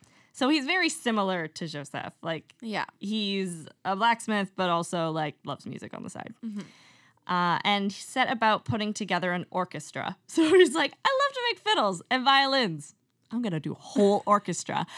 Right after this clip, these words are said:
Speaker 1: I would also
Speaker 2: Let's
Speaker 1: love
Speaker 2: make a band, boys.
Speaker 1: Yeah, I would also love if he was like, "I'm gonna make all the instruments."
Speaker 2: <laughs>
Speaker 1: From snare drums to cornets to organs to violins. We got it all.
Speaker 2: He's gonna make an oboe.
Speaker 1: <laughs> An oboe, bass oboe.
Speaker 2: Love it.
Speaker 1: Oboe players are weird.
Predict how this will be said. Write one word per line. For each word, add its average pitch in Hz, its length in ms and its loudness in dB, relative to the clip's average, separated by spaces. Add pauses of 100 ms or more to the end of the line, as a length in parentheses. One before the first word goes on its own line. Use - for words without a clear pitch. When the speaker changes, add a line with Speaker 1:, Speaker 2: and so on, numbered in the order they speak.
(140)
Speaker 1:
I 196 140 4
would 269 100 0
also 294 220 4
Speaker 2:
Let's 285 100 6
Speaker 1:
love 233 140 6
Speaker 2:
make 302 160 4
a 220 80 6
band, 214 420 2
boys. 214 420 2
Speaker 1:
Yeah, 302 220 4
I 277 160 6
would 320 120 0
also 381 240 2
love 254 200 6
if 262 140 2
he 247 120 2
was 233 100 0
like, 220 180 0
"I'm 233 100 4
gonna 254 140 6
make 240 260 4
all 220 220 8
the 240 160 -2
instruments." 180 600 -4 (460)
Speaker 2:
<laughs> - 420 -2
Speaker 1:
From 277 200 2
snare 302 340 4
drums 202 440 2
to 220 100 -4
cornets 269 800 4
to 285 160 0
organs 208 560 0
to 220 120 -8
violins. 214 800 4
We 240 140 -4
got 240 260 6
it 226 120 -4
all. 190 240 2
Speaker 2:
He's 139 100 -6
gonna 233 160 0
make 233 140 0
an 196 80 -2
oboe. 185 680 0
Speaker 1:
<laughs> - 60 -10
An 311 600 2
oboe, 226 440 2
bass 233 520 0
oboe. 214 600 0
Speaker 2:
Love 196 320 -2
it. 165 120 -6
Speaker 1:
Oboe 427 220 4
players 262 380 -2
are 170 120 -2
weird. 151 400 -8